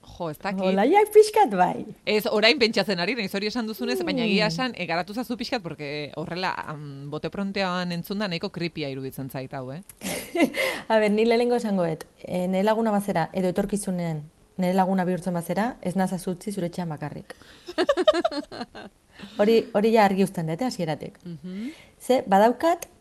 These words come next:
Speaker 2: eh, behar izugarri bat jendearen bizitzaren inguruan jakiteko. Halaxe da. A ber, baina kontuan, eh, gauza bat, eh?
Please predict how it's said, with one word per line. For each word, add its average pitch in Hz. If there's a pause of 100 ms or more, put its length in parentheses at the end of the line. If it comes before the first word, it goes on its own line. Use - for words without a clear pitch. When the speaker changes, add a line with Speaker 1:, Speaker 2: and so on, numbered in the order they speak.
(100)
Speaker 2:
eh, 180
behar 208
izugarri 269
bat 294
jendearen 214
bizitzaren 240
inguruan 240
jakiteko. 196 (580)
Halaxe 220
da. 226 (1120)
A 202
ber, 185
baina 190
kontuan, 226
eh, 196
gauza 202
bat, 165
eh? 247